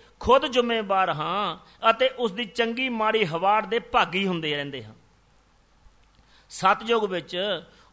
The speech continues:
ਉੱਚੇ ਸੁੱਚੇ ਦੈਵੀ ਗੁਣਾਂ ਵਾਲੇ ਸੋਹਣੇ ਖਿਆਲਾਂ ਤੇ ਬਲਬਲਿਆਂ ਦੀ ਬਹੁਲਤਾ ਸੀ ਤੇ ਬ੍ਰਹਿਮੰਡ ਵਿੱਚ ਦਇਆ, ਧਰਮ,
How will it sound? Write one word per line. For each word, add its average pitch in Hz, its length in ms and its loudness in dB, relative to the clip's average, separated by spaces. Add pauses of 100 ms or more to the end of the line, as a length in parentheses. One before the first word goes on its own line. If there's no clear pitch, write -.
ਉੱਚੇ 285 380 2
ਸੁੱਚੇ 247 380 -4
ਦੈਵੀ 208 400 0
ਗੁਣਾਂ 208 300 -2
ਵਾਲੇ 196 260 -2
ਸੋਹਣੇ 254 420 0
ਖਿਆਲਾਂ 190 580 -2 (640)
ਤੇ 247 120 4
ਬਲਬਲਿਆਂ 220 500 2
ਦੀ 226 120 -6
ਬਹੁਲਤਾ 202 600 4
ਸੀ 147 240 -4 (640)
ਤੇ 233 100 2
ਬ੍ਰਹਿਮੰਡ 196 540 0
ਵਿੱਚ 180 540 -8 (360)
ਦਇਆ, 185 560 6 (520)
ਧਰਮ, 202 500 2